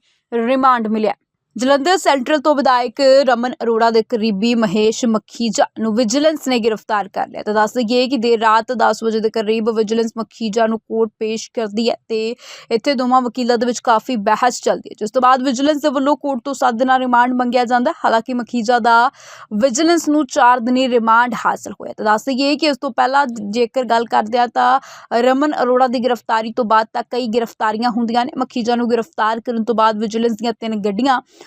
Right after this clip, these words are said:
ਮਖੀਜਾ ਦੇ ਘਰ ਪਹੁੰਚਦੀਆਂ ਨੇ, ਜਿੱਥੇ ਕਈ ਅਹਿਮ ਦਸਤਾਵੇਜ਼ ਵਿਜੀਲੈਂਸ ਨੇ ਹਾਸਲ ਕੀਤੇ ਨੇ।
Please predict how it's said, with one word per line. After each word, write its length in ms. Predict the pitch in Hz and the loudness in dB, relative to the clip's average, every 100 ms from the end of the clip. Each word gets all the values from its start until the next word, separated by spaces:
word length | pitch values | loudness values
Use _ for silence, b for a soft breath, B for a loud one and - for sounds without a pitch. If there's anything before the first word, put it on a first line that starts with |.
| B 247 | B -4
ਮਖੀਜਾ 440 | 320 311 269 294 | -2 0 2 2
ਦੇ 100 | 269 | 2
ਘਰ 180 | 269 233 | 0 0
ਪਹੁੰਚਦੀਆਂ 500 | 220 214 - - - | 0 -4 -6 -12 -12
ਨੇ, 60 | - | -8
ਜਿੱਥੇ 460 | 220 220 269 262 277 b b - | -6 -2 2 2 0 b b -2
ਕਈ 180 | 302 311 | 0 2
ਅਹਿਮ 220 | 285 294 | 2 2
ਦਸਤਾਵੇਜ਼ 540 | 254 - 269 262 269 262 | 0 0 -2 -2 -2 0
ਵਿਜੀਲੈਂਸ 440 | 254 254 269 - | 0 0 0 0
ਨੇ 80 | 269 | -2
ਹਾਸਲ 420 | 233 214 - 277 | 0 -2 -2 -6
ਕੀਤੇ 320 | - 254 277 | -4 -4 -2
ਨੇ। 100 | 262 | -2